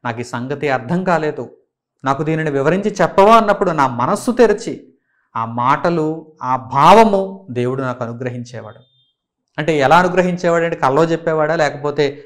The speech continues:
మీకో దర్శనంలో చెప్పేవాడంటే, మనం అలా ఆలోచించేటట్లుగా, దాని భావాన్ని మనం అర్థం చేసుకునేటట్లుగా పరిశుద్ధాత్మ ప్రేరణ మనలో కలుగుతుంది. ఆ విధంగా ఆయన తెలియజేస్తాడు. అంతే తప్ప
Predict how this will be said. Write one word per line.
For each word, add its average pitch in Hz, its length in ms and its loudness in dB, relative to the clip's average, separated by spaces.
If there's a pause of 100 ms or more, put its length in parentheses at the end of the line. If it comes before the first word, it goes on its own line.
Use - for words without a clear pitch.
మీకో 139 180 -2
దర్శనంలో 131 480 -4
చెప్పేవాడంటే, 143 840 -10 (420)
మనం 165 380 6
అలా 180 300 6
ఆలోచించేటట్లుగా, 240 1400 4 (140)
దాని 151 200 0
భావాన్ని 175 580 6
మనం 240 180 4
అర్థం 196 420 4
చేసుకునేటట్లుగా 233 680 2
పరిశుద్ధాత్మ 214 760 0
ప్రేరణ 226 460 4
మనలో 233 280 2
కలుగుతుంది. 143 540 -4 (1160)
ఆ 123 140 4
విధంగా 202 340 4
ఆయన 233 140 4
తెలియజేస్తాడు. 202 640 4
అంతే 151 180 -2
తప్ప 170 440 0